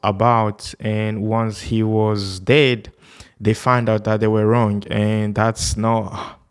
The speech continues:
that's not how it used to, it, it, it, it, it, that's not really how,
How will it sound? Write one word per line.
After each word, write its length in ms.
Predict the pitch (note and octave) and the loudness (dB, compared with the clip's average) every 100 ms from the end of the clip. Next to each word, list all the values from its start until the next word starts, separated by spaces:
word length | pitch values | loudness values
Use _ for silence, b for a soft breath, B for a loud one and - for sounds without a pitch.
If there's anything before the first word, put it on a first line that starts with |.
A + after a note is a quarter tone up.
| _ b b b | _ b b b
that's 280 | A#2+ - - | 0 2 0
not 260 | B2+ A#2 | 0 -2
how 460 | G#2+ C3 C#3 B2+ A2 A#2 | -2 2 4 2 -2 -8
it 280 | G#2+ - | -10 -10
used 680 | A2 A2+ A2 - - - - - | -8 -6 -6 -6 -8 -10 -10 -4
to, 400 | A2+ G#2+ G#2 G2+ _ | -2 0 -2 -6 _
it, 180 | - A2+ | -2 -2
it, 240 | G#2 G2 A2 | -2 -4 -4
it, 100 | - | -4
it, 200 | A2+ - | -6 -4
it, 240 | A2+ - - _ _ _ _ _ _ - | -6 -6 -16 _ _ _ _ _ _ -4
that's 280 | B2+ C3+ - | 0 0 0
not 220 | D3 C3 | 0 2
really 260 | B2+ B2 B2 | 2 2 0
how, 560 | G#2 A2+ A#2+ A2+ G#2 | 0 0 2 0 -4